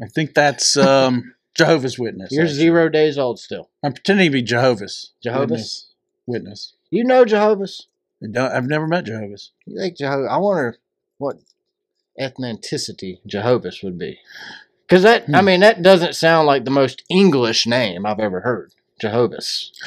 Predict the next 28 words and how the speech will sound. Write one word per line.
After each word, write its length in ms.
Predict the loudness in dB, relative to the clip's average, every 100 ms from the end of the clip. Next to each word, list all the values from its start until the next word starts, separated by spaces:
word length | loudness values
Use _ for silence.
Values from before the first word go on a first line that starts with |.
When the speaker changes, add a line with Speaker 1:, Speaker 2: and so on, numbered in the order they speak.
| -12 0 6
Speaker 1:
Well, 80 | 8
you 80 |
know, 140 | 10 10
my 180 | 8 4
meeting 360 | 2 0 0
house 280 | 2 0 0
only 220 | 0 2
meets 300 | 2 0 -2
once 220 | -4 -2
a 40 | -2
month, 320 | -2 -2 -6
so 120 | -4
I 40 | -2
have 140 | -2
to 80 | -2
be 80 | 0
another 260 | 0 0
religion 400 | 0 -2 -2 -4
three 240 | -6 -4 -4
weeks 260 | -4 -8
out 120 | -10 -10
of 60 | -12
the 60 |
month. 160 | -16 -20 _ _ _
Speaker 2:
So 180 | -8
you 220 | -6 -6 -8
could 140 | -10
try 240 | -6 -8